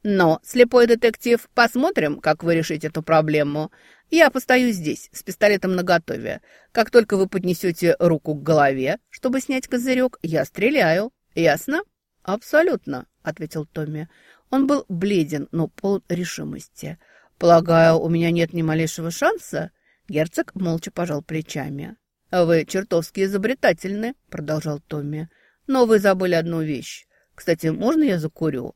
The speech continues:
Мое бедное сердце совсем расшалилось». «Можете закурить сигарету, но никаких трюков», предупредил лжегерцог. «Помните, я наблюдаю за вами с пистолетом в руке».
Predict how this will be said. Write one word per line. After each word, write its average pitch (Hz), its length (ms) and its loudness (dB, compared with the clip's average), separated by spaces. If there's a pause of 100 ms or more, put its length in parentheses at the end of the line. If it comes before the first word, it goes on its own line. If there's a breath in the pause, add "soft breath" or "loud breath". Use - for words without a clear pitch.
Мое 156 300 0
бедное 151 380 -2
сердце 220 320 -4
совсем 165 460 -4
расшалилось». 147 880 -8 (640)
«Можете 214 400 4
закурить 170 380 0
сигарету, 156 580 2
но 156 200 0
никаких 156 460 -4
трюков», 233 540 -2 (100)
предупредил 156 640 -8
лжегерцог. 156 880 -8 (480 soft breath)
«Помните, 160 480 4
я 175 200 4
наблюдаю 190 560 4
за 147 140 0
вами 143 240 -2
с - 80 -14
пистолетом 180 600 2
в 185 60 2
руке». - 440 -4